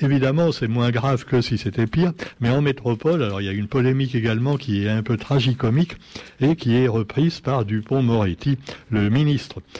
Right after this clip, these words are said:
Alors on a dit que Dupond-Moretti aurait autorisé le Koh-Lanta dans la prison de Fresnes.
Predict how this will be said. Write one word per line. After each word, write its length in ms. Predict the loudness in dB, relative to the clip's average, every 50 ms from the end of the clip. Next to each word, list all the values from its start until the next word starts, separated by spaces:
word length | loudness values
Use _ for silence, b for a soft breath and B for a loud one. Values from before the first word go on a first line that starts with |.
| B B B B B B B B -4
Alors 200 | 0 0 2 2
on 140 | 2 2 2
a 140 | 2 0 0
dit 180 | 0 0 0
que 120 | 0 -2 -2
Dupond-Moretti 920 | 0 -2 -2 0 0 0 2 2 2 2 2 0 0 0 0 0 0 2 2
aurait 320 | 2 2 2 2 -2 -2 0
autorisé 880 | 0 2 2 2 0 0 0 2 2 0 0 0 0 0 0 2 0 0
le 220 | 2 0 0 0
Koh-Lanta 840 | 0 0 0 2 2 2 2 0 -2 -2 -2 -2 -2 0 0 0 0
dans 280 | 0 0 0 0 0 0
la 140 | -2 -2 -4
prison 580 | -4 -4 -4 -2 -2 0 0 0 0 0 0
de 160 | 0 -2 -2
Fresnes. 480 | -4 -4 -2 0 2 2 2 0 -2 -4